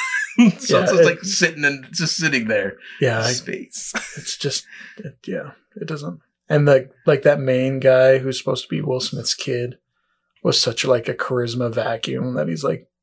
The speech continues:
Speaker 2: you can't even.
Speaker 1: Yeah, he was
Speaker 2: I
Speaker 1: just
Speaker 2: don't know
Speaker 1: bad.
Speaker 2: why they cast that guy. There were so many other awesome actors that could have filled that role.
Speaker 1: And they just killed, they just killed all the,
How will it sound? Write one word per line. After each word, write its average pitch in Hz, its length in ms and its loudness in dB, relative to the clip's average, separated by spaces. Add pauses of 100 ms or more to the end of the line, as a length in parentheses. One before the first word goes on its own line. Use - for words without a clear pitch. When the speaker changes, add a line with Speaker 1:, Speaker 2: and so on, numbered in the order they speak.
(240)
Speaker 2:
you - 500 -20
can't - 220 -4
even. - 320 -6 (580)
Speaker 1:
Yeah, 98 160 -2
he 90 80 -14
was 90 360 -8 (360)
Speaker 2:
I - 40 -14
Speaker 1:
just 131 180 2
Speaker 2:
don't 175 140 4
know 139 100 2
Speaker 1:
bad. 151 80 4
Speaker 2:
why 135 140 6
they 135 120 6
cast - 340 0
that - 200 -4
guy. - 160 -6
There 123 100 -4
were 113 60 -4
so 156 320 2
many 165 180 6
other 143 340 4 (260)
awesome 139 500 2
actors 156 400 0
that 131 160 4
could 135 100 -2
have 131 120 0
filled 147 260 0
that 120 180 6
role. 135 460 4 (240)
Speaker 1:
And 127 100 2
they 156 140 4
just - 260 -2
killed, 123 680 -4
they 120 120 0
just 127 260 -4
killed 113 360 -6
all 110 180 -2
the, 110 500 -6